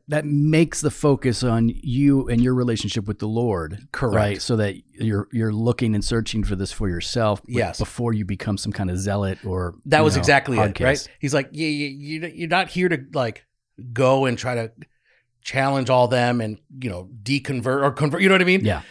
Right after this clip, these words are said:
Speaker 2: Um, what, what God's doing with you right now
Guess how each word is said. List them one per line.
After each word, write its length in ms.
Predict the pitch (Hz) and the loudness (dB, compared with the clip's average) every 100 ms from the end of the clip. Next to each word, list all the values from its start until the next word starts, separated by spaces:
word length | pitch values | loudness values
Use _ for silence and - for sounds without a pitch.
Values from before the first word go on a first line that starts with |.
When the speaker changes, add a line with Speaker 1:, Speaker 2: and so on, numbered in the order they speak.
| - - | -10 0
Speaker 2:
Um, 500 | 123 113 110 110 127 - - | 2 4 2 -2 -8 -18 -14
what, 320 | 123 117 - _ - | -6 -6 -6 _ -8
what 220 | 131 117 | -6 -2
God's 280 | 147 156 120 | 0 0 0
doing 260 | 151 151 | 2 2
with 200 | 135 127 | 2 0
you 120 | 147 180 | 2 4
right 200 | 170 156 | 4 4
now 440 | 175 110 110 160 | 2 0 -2 -4